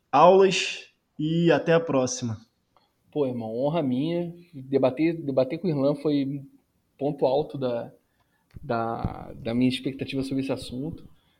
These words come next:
Speaker 2: E, pô, o Jonathan já, já é feraça da casa também. Pô, você também, o, pô, maior carinho de tá aqui.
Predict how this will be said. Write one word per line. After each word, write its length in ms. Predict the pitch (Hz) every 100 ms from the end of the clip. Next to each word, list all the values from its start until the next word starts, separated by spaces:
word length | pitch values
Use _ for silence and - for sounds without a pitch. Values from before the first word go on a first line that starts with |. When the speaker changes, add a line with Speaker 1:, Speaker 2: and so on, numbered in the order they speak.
| _ -
Speaker 2:
E, 240 | 131 120
pô, 240 | 120 139 120
o 40 |
Jonathan 400 | 123 131 139 139
já, 360 | 135 127 123 120
já 160 | 123
é 140 | 127 123
feraça 600 | - 135 123 131 131 123
da 100 | 117
casa 280 | 127 123
também. 360 | 123 110 117 147
Pô, 260 | 143 123 113
você 200 | - 123
também, 300 | 120 120 135
o, 180 | 123
pô, 180 | 123 127
maior 180 | 123 131
carinho 380 | 135 127 123 127
de 80 | 127
tá 120 | 120
aqui. 340 | - 113 147